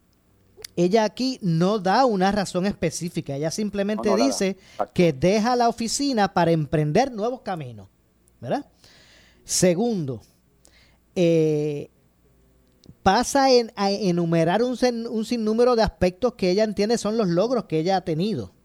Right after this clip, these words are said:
Speaker 2: Sí,
Speaker 1: ¿Verdad?
Speaker 2: sí.
Speaker 1: Ella está, ella está diciendo, "Ok, me voy, pero miren, yo hice esto, hice esto y dejé aquello y dejé establecido lo otro". Eh, normalmente cuando uno ve eso, eh, eh, la persona, ¿verdad? Cuando pone eso en la carta de renuncia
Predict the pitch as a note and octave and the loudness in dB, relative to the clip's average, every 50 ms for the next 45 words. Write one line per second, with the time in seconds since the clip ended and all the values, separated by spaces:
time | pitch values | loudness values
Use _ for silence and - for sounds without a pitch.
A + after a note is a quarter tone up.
0 | - - - C3+ A#2+ G#2 - _ - - E3+ B3 D4+ B3+ F3+ F3+ F3 - A#3+ B3 | -4 0 0 2 2 0 -4 _ -8 -4 -2 0 0 0 0 0 0 2 2 2
1 | C4 B3+ - - - - D#3 E3+ F3+ F3 A#3 A3+ A3+ A3 - A3+ A3 F#3+ F#3+ G3 | 2 0 -2 -8 -10 -2 0 0 2 2 4 2 2 2 2 0 0 0 -2 -2
2 | F#3+ A#3+ C#4+ D4 C4+ A3+ G#3+ B3+ D4 C#4+ B3 - G#3+ F#3+ F3 E3 F#3 B3 D4+ C#4 | -4 -6 -6 -4 -4 -2 2 4 4 4 2 2 -2 -4 -6 -4 -6 -4 -4 -2
3 | C4 C#4 D4 D4+ D4 - - - - - _ _ _ - B2 D3 F3 F#3+ G#3 - | -4 -4 -6 -10 -12 -16 -18 -20 -20 -20 _ _ _ -8 -2 0 0 0 2 2
4 | - A#3 G#3+ A3 B3+ D4 D4+ D4+ - C#4 A3 A#3 A3+ - B3 G#3+ A3 B3 C4+ C4+ | 2 2 2 4 2 2 0 0 0 0 0 0 0 0 0 2 2 2 0 -2
5 | - C#4 A#3 G#3 F#3+ F3+ F3 A3 A3 A3 - G3 G#3+ B3+ D4 D4+ C#4 A#3+ G3+ G3+ | -2 -4 -2 -2 0 0 0 0 -2 -2 -2 -2 -2 0 -2 -2 0 0 0 0
6 | G#3+ - A#3+ A#3 G#3+ G#3+ - A3+ A3 G#3 G3+ F#3 E3 F3 A3 B3 B3 B3 G#3 G3+ | 0 -2 -2 -2 -2 -2 -4 -4 -4 -2 0 0 0 0 0 -2 -2 -2 -4 -4
7 | A3 A3 - _ _ _ _ _ _ _ _ _ _ _ _ _ _ _ - - | -4 -6 -10 _ _ _ _ _ _ _ _ _ _ _ _ _ _ _ -20 -20
8 | - - - - - - - _ - F#3+ E3+ - F#3 D#3+ F3+ F3 E3 F#3 G#3+ A#3+ | -20 -20 -20 -20 -20 -20 -20 _ -6 -4 -4 -2 0 0 0 2 2 2 2 2
9 | B3 C#4+ D4 C#4 - G#3 E3+ - D#3+ C#3+ C#3+ D3+ D#3 E3 F3+ G#3 A3 A#3+ A#3+ A3 | 0 0 -2 -2 -2 -4 -4 -2 -4 -4 -2 -2 -2 0 0 2 2 2 2 2
10 | - - C#3+ C3+ C#3+ C3+ _ _ _ _ _ _ _ _ _ _ _ _ _ _ | 0 -4 -8 -10 -10 -14 _ _ _ _ _ _ _ _ _ _ _ _ _ _
11 | _ _ _ _ _ _ _ _ _ _ - E3 D#3 - E3 D3+ D3 D3 C#3 D3+ | _ _ _ _ _ _ _ _ _ _ -4 -4 -4 -2 -2 -2 -2 -2 -2 -4
12 | C#3+ - E3+ F3+ G3+ G#3 F#3 F#3+ A3+ B3 A#3 F#3 E3 D3+ C#3 - D#3 F3 G3 - | -4 -2 0 0 2 2 0 0 0 -2 -2 -2 -4 -4 -4 -4 -4 -6 -6 -6
13 | F#3 G#3+ G#3+ G#3 G#3+ G3+ G3 G#3+ G#3 G#3+ G#3+ A3+ A3+ F#3 - D3 C#3+ C#3+ - | -6 -8 -8 -8 -8 -8 -8 -6 -6 -6 -8 -8 -10 -10 -8 -6 -6 -6 -8